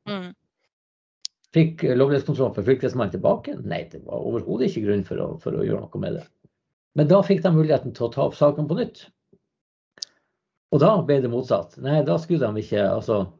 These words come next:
Speaker 1: Mm.
Speaker 2: allikevel. Og, og, og den energien og fokuset man da bruker på å kjøre og rydde og ta ansvar og ta ledelse,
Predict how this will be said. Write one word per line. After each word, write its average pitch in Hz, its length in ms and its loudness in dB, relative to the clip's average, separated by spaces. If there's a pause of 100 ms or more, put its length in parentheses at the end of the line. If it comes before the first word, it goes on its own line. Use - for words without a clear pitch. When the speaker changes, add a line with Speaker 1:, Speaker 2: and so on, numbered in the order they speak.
(340)
Speaker 1:
Mm. 202 140 -6
Speaker 2:
allikevel. - 500 -6 (1900)
Og, 143 160 2
og, 135 380 -4
og 131 80 0
den 147 180 4
energien 151 640 -2
og 82 80 -6
fokuset 160 540 -4
man 101 120 -2
da 139 160 4
bruker 113 520 -4
på 156 240 -2 (100)
å 123 140 -2
kjøre 147 400 2 (320)
og 113 160 -2
rydde 143 340 2
og - 80 -4
ta 143 220 0
ansvar 131 400 -2
og - 80 -12
ta 147 180 0
ledelse, 185 540 -4